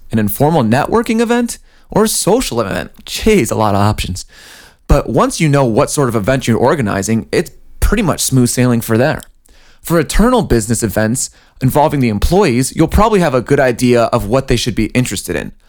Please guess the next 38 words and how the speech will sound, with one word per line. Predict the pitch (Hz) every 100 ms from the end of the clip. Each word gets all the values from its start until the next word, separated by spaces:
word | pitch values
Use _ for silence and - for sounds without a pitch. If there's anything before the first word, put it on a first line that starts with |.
| _ _ _ _ -
Plus, | - 175 180 180 - - - - -
if | -
you | 156
can | 135
speak | - - 214 -
to | 123
them | 117 117
firsthand, | - 123 107 - 185 156 165 - - -
this | 190
is | 196 - - -
always | 147 202 190 135
helps | 131 113 - -
clarify | - 110 113 107
your | 110 117
ideas. | 110 156 - - - _ - - 127
Is | -
it |
going | 127 117 107
to |
be | 107 113 104 95
a | -
casual | - 127 147 160 175 165
event | 156 156 156 143
or | 120
something | - 139 147
more | 147 156
formal? | - 156 170 - - - - - - -
After | 202 208
you | 220
have | 190
an | 147
understanding | 151 147 - 127 127 120
of | 107 95 - -
who | - 202
the | 170 135
attendees | - 135 117 104
will | 107
be, | 104 160 147